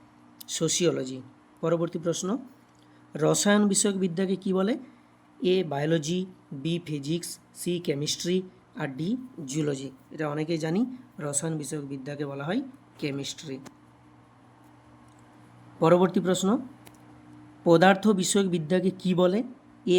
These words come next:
বায়োলজি, বি ফিজিক্স, সি কেমিস্ট্রি, ডি জুলজি। তাহলে সঠিক উত্তরটি হবে পদার্থ বিষয়ক বিদ্যাকে বলা হয় বি ফিজিক্স।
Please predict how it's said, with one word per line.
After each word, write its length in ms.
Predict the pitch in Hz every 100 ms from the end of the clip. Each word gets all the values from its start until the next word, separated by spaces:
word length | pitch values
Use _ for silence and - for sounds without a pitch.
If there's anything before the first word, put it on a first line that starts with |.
| 160
বায়োলজি, 500 | 143 156 165 156 170 196 - - 180 139
বি 120 | 165 170 175
ফিজিক্স, 400 | 151 156 196 - - - - -
সি 140 | 175 170
কেমিস্ট্রি, 520 | 165 147 160 - 180 202 - - 143
ডি 120 | 135 175 196 - - 135
জুলজি। 420 | 156 151 135 139 - - -
তাহলে 200 | - 147 -
সঠিক 240 | 147 165 170
উত্তরটি 380 | 170 165 151 160
হবে 220 | 156 196 330 - - - - - - - - -
পদার্থ 340 | 160 151 165 165
বিষয়ক 300 | 151 - 151 143
বিদ্যাকে 300 | 139 147 151
বলা 220 | 143 143 160
হয় 140 | 226 269 - - 143 135
বি 120 | 175 247 - - -
ফিজিক্স। 440 | 156 143 139 -